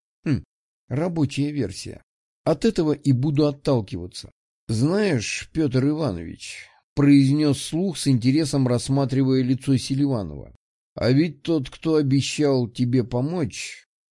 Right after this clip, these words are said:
тот, ради кого ты этот спектакль устраиваешь, он мертв». Старшина еле заметно дернулся. Крохотное микродвижение.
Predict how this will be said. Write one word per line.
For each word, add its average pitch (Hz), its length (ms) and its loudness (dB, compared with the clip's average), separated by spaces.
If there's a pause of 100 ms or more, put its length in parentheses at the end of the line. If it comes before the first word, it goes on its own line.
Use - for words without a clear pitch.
тот, 135 220 0
ради 131 260 2
кого 147 340 2
ты 127 140 -2
этот 110 300 -2
спектакль 143 580 -6
устраиваешь, 87 880 -8 (440)
он 143 280 -2
мертв». - 520 -10 (420)
Старшина 151 640 0
еле 151 300 4
заметно 147 500 0
дернулся. 120 800 -2 (200)
Крохотное 135 720 2
микродвижение. 135 1080 -2